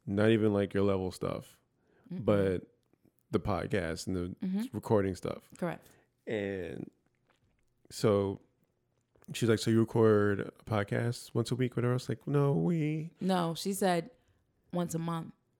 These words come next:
Speaker 2: What day of the month
Speaker 1: Are you
Speaker 2: is
Speaker 1: recording?
Speaker 2: writing practice? And I was like,
Speaker 1: Of the month.
Speaker 2: she threw me off because I
Speaker 1: Right.
Speaker 2: was like, "Wait, which one do I do monthly? Monthly?"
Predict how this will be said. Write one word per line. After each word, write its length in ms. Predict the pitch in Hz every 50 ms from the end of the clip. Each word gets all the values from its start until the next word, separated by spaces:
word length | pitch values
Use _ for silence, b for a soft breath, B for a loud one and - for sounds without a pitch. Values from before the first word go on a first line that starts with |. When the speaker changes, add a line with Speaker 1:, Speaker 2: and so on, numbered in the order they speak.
| _ _ _ _ _ _ _ _
Speaker 2:
What 300 | - - 180 180 - 170
day 320 | 175 185 190 180 175 170 170
of 180 | 160 165 160
the 60 | 165 165
month 460 | 165 170 175 170 160 151 160 170 - _ _ _ _ _ _ -
Speaker 1:
Are 100 | - 113
you 180 | 110 104 104 107
Speaker 2:
is 100 | 107 107
Speaker 1:
recording? 440 | 104 117 104 101 101 98 101 101 98
Speaker 2:
writing 320 | 170 170 165 165 165 151
practice? 640 | 151 - - - - - - - - - - - - _ _ _ _ -
And 120 | - 165 165
I 100 | 165 165
was 160 | 165 156 160
like, 400 | 160 160 156 151 151 139 - - -
Speaker 1:
Of 140 | 123 113
the 100 | - 117 95
month. 240 | 101 117 110 101 101
Speaker 2:
she 120 | - 240 240
threw 200 | - 254 254 269
me 180 | 247 247 247 277
off 320 | 370 403 - 165 151 -
because 160 | - 180 165
I 60 | 147 135
Speaker 1:
Right. 60 | 214
Speaker 2:
was 100 | 226 220
like, 140 | 226 208 190
"Wait, 220 | 208 185 160 95
which 200 | 123 208 208 - 226
one 120 | 226 214
do 100 | 202 202
I 80 | 196 190
do 140 | 180 185 180
monthly? 440 | 175 175 180 170 - - - 143 156
Monthly?" 380 | 170 180 180 170 - 151 147